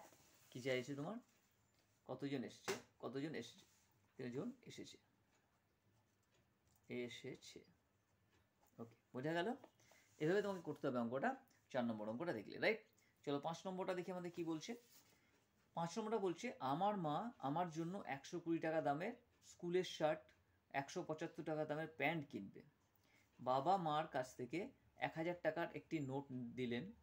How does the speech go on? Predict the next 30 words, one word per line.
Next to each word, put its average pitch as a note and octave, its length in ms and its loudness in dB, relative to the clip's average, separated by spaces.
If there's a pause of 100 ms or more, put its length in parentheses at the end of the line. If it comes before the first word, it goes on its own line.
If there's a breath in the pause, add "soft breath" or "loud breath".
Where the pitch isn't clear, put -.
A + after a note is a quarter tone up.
(480 soft breath)
মা C#3+ 380 2 (180)
বাবাকে B2 500 4
কত C#3+ 220 -4
টাকা E3+ 260 0
ফেরত C3+ 260 0
দেবে D3 200 0
হিসেব C3 300 -4
করি।" E2+ 180 -12 (360)
দেখো, A#2 200 -6
অঙ্কটা E3+ 320 0
কিন্তু F#3 200 -4
কী E3+ 120 -6
দিয়েছে? F3 380 0 (320 soft breath)
এখানে G#3 220 -2
একটু - 180 -6
বুদ্ধির G3 360 2
অঙ্ক C#3+ 200 2
দিয়েছে A2+ 280 -2
তোমাকে। A2 240 -4
এতক্ষণ F3 400 -4
আমরা F3 160 2
কি F3 120 -4
normal E3 500 0
যোগ, D3+ 240 -2
যোগগুলো E3 380 2
কর-, D#3+ 140 -2
যোগ D3+ 220 2
বা D3+ 100 6
বিয়োগ D#3 240 4
করছিলাম, E3 420 0